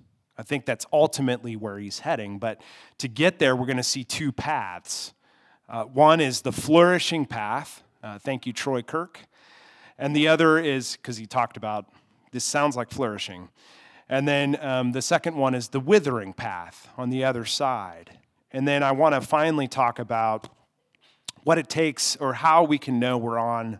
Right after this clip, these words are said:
the path that flourishes. All right, so first we look at the flourishing path, verse thirty-four through forty.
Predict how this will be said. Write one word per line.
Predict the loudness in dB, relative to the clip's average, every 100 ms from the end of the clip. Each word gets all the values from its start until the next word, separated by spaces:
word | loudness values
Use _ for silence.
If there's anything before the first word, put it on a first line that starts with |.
| -14
the | -10
path | -6 -6 -8
that | -14 -12
flourishes. | -12 -12 -14 -16 -16 -16 -16 _ _ _ _ _ _ _ -4
All |
right, | -2 0
so | 0
first | 2 4 4 4 2
we | 4
look | 2 2
at | -2 -2 -4 _ _
the | -10
flourishing | -4 2 4 4 0 -6
path, | -6 -4 -4 -6 -14 _ _ _ -4
verse | -4 -2 -6 -8 _ _ _ _ _ _ _
thirty-four | 4 6 4 2 2 0
through | -2 -8
forty. | -6 -6 -6 -10